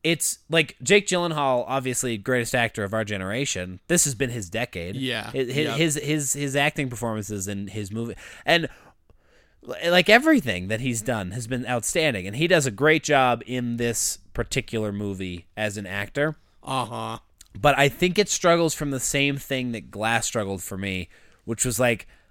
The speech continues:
Speaker 1: I just wasn't interested in it. And to be
Speaker 2: Yeah.
Speaker 1: fair, I picked the wrong movie 'cause that is, has nothing to do with my interest at all.
Speaker 2: No.
Speaker 1: But it, the director of the film, I don't, I'm not looking it up.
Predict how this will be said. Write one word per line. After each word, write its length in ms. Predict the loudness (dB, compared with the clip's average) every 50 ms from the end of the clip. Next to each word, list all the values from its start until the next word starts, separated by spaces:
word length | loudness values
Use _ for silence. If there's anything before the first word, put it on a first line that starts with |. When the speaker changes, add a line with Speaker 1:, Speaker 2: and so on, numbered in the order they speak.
| _ _ _ 4
Speaker 1:
I 140 | 4 6 6
just 280 | 4 2 0 -2 -4
wasn't 580 | -8 -8 -6 -2 2 2 2 2 2 0 -2 -2
interested 600 | -2 -4 -4 -4 -6 -6 -6 -8 -8 -8 -10 -10
in 120 | -10 -8
it. 140 | -8 -10 -6
And 160 | -2 0 0 2
to 60 | 2
be 80 | 2 2
Speaker 2:
Yeah. 100 | 4 6
Speaker 1:
fair, 200 | 8 8 8 8
I 80 | 6
picked 300 | 4 4 2 0 0 0
the 80 | 0 0
wrong 280 | 2 4 2 2 2 0
movie 320 | 0 0 0 0 -2 -4 -4
'cause 340 | -4 -6 -6 -6 -6 -8 -6 -4
that 180 | -2 -2 0
is, 160 | 0 -2 -4 -6
has 220 | -8 -8 -8 -6
nothing 420 | -4 -2 -2 -2 -2 -2 -4 -4 -4
to 60 | -4
do 140 | -6 -4 -4
with 140 | -4 -4 -4
my 160 | -4 -4 -2
interest 440 | -4 -4 -4 -6 -6 -6 -6 -6 -8
at 80 | -6 -4
all. 280 | -2 -2 -2 -2 -4
Speaker 2:
No. 240 | -4 -4 -6 -6 -6 -10 -12 -16 -8
Speaker 1:
But 300 | 2 6 8 8 6 6 2 _ _ -2
it, 300 | 0 0 0 -2 -6 -2
the 180 | 0 2 2
director 540 | 2 0 -2 0 2 2 2 4 4 4 4
of 140 | 4 2 0
the 80 | -6
film, 500 | -6 0 2 4 4 4 4 2 0 -4 -4
I 300 | -2 0 2 4 4 4
don't, 400 | 4 2 0 -4 -10 -12 -10 -6
I'm 140 | -4 -2 0
not 180 | 0 0 0 0
looking 180 | -2 -4 -4 -4
it 100 | -2 0
up. 200 | 0 -2 -2 -4